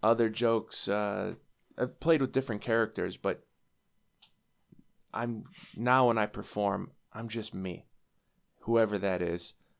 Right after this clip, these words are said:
I really just, I, I'm who I am. And on the underside of my tuxedo, I've got it embroidered. When you lift up the collar, it says,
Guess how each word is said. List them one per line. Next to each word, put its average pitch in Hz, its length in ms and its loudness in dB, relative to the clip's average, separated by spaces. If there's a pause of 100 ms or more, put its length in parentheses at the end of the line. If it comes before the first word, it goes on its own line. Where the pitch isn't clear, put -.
(140)
I 101 100 0
really 104 360 0
just, - 360 -8 (280)
I, 101 240 -10 (560)
I'm 113 300 -4
who 117 180 -2
I 113 140 0
am. 104 280 -6 (1600)
And 92 540 -10 (960)
on 110 120 -2
the 110 60 0
underside 110 460 -2
of 104 60 -6
my 101 120 -6
tuxedo, 95 560 -2
I've 92 160 0
got 92 180 2
it 90 100 -2
embroidered. 92 680 0 (440)
When 95 140 -6
you 92 100 -4
lift 92 240 -4
up 95 120 -2
the - 80 -10
collar, 82 380 -4
it 67 80 -8
says, - 380 -8